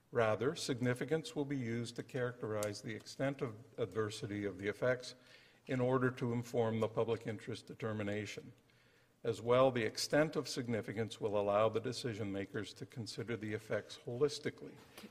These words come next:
taking into account a ru-, a range of effects."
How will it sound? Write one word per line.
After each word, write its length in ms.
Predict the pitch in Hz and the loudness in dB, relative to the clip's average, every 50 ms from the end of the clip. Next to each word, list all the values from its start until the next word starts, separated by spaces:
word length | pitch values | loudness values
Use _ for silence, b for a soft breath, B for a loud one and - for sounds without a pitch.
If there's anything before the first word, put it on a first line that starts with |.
| - - - | -20 -14 -6
taking 340 | - 117 107 - 127 113 113 | -6 -6 -4 -2 -2 0 0
into 260 | 117 113 113 117 117 | 2 2 2 2 2
account 340 | 113 117 - 113 107 110 110 - | 2 2 0 -2 -2 -2 -2 -2
a 100 | 117 107 | -4 -2
ru-, 220 | 98 104 107 - - - 76 - - - _ _ _ - - - | 0 0 -2 -2 -2 -10 -14 -16 -20 -20 _ _ _ -14 -8 -6
a 220 | 123 117 110 104 110 117 120 | -4 -4 -4 -4 -6 -6 -2
range 440 | 110 107 117 117 120 127 131 123 117 | 6 8 8 8 8 6 4 2 2
of 100 | 113 110 | 2 2
effects." 560 | 110 - - 147 131 - - - - - - | 2 2 6 4 4 4 2 -6 -12 -14 -14